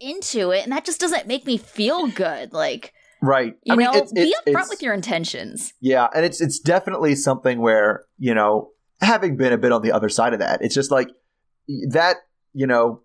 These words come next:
Speaker 2: "Hey, I'm horny. Anybody out there wanna, like,
Speaker 1: <laughs> Sure.
Speaker 2: help with that?" is just like screaming, is just like yelling into a void, <laughs> right? Like, turns out, nope, nope. That, I mean, like I said, there are those, there are those women there,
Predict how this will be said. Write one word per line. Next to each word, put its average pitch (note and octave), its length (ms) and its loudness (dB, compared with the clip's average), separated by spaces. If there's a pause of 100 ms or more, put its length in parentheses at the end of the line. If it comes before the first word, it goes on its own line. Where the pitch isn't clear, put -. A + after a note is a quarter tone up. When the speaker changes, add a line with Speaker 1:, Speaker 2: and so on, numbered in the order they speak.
Speaker 2:
"Hey, G3 440 4
I'm D3+ 280 2
horny. E3+ 440 0
Anybody E3 400 2
out F3+ 180 2
there E3+ 140 2
wanna, D#3 280 2 (120)
like, C3 260 2 (180)
Speaker 1:
<laughs> C#5 140 -10
Sure. - 220 -8
Speaker 2:
help - 180 4
with G#3+ 140 0
that?" A#3 260 2 (360)
is D#3+ 180 0
just E3+ 260 0
like D#3+ 280 2
screaming, E3+ 560 -2
is C#3+ 220 0
just D#3+ 160 0
like D#3 180 0
yelling C#3 320 2
into C3+ 300 2
a A#2 100 0
void, A#2+ 400 0
<laughs> A2 40 -10
right? C3+ 280 2
Like, F3 220 2 (580)
turns B2+ 180 -10
out, C#3+ 140 4 (320)
nope, G#3 260 2
nope. F#3+ 300 0
That, F3+ 140 0 (320)
I G#3+ 80 2
mean, A#3+ 320 -4
like G3 120 4
I F#3 60 0
said, D#3 180 0
there D3 160 4
are F3+ 220 6
those, D#3+ 140 2 (120)
there F3 140 4
are G#3+ 360 4
those F3 180 4
women E3+ 200 0
there, E3+ 400 2